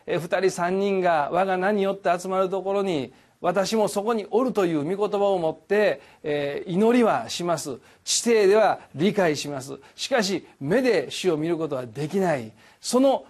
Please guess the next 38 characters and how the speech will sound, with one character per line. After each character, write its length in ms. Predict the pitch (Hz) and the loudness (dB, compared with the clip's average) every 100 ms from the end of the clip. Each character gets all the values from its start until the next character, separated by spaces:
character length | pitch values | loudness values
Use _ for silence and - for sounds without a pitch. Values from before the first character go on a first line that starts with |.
| _ | _
目 200 | 147 214 | -2 2
に 180 | 262 240 | 4 4
見 160 | 185 226 | 2 2
え 160 | 277 | 0
な 160 | 277 254 | -2 -2
い 100 | 226 | -4
主 200 | - 202 | -2 0
を、 400 | 202 196 151 - - - | 2 2 0 -2 -14 -8
あ 100 | 208 | -2
た 140 | 247 | 0
か 140 | 220 202 | 2 0
も 100 | 175 | -2
そ 160 | 180 | -4
こ 100 | 190 | -4
に 120 | 185 | -4
本 320 | 147 - 214 196 | -6 -8 -8 -4
当 160 | 226 | 0
に 220 | 240 180 - | 2 2 0
い 60 | 196 | -2
ら 100 | 202 | -2
っ 20 | |
し 120 | - | -2
ゃ 80 | 202 | -2
る 120 | 202 | -2
か 100 | 175 | -4
の 140 | 143 127 | -6 -8
ご 160 | 127 | -6
と 140 | 170 151 | -6 -6
く 100 | 139 | -4
に、 420 | 156 147 127 98 _ _ _ _ _ _ _ _ _ _ _ - | -4 -4 -6 -12 _ _ _ _ _ _ _ _ _ _ _ -12
興 240 | - 180 | -2 0
奮 260 | 170 175 165 | 0 -2 -6
し 100 | - | -6
て、 440 | 160 156 139 110 - | -2 -2 -2 -8 -12
感 280 | - 151 156 | -10 -6 -2
動 200 | 156 143 | -2 -4
し 80 | |
て 460 | - 151 139 117 | -6 -8 -6 -10